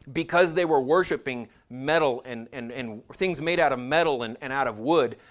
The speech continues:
they were becoming deaf and blind and mute like the log or the piece of metal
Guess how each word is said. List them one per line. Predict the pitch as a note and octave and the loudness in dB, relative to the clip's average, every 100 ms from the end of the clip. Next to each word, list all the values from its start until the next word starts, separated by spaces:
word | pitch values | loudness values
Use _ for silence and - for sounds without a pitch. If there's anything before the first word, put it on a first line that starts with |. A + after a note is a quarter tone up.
| - B2 | -14 -2
they | D3+ | 0
were | D#3 | 0
becoming | D3 C3+ - F3 C#3+ A2+ | -4 -6 -8 -6 -6 -2
deaf | D#3 - - | 2 2 0
and | B2 A2 | -10 -2
blind | C#3 D#3+ D3 B2+ | 0 0 -2 -6
and | A2 | -8
mute | B2 D#3+ A#2 - _ _ _ _ _ | -6 -4 -6 -14 _ _ _ _ _
like | B2 C#3+ C#3 | 0 0 0
the | B2 B2 | -2 2
log | C#3 D3+ B2 A#2+ | 6 6 4 2
or | A2+ | -2
the | A#2+ | -4
piece | A#2 D3 C3+ | -6 -6 -6
of | A2+ | -8
metal | B2 C#3+ A2 G2+ | -4 -2 -2 -6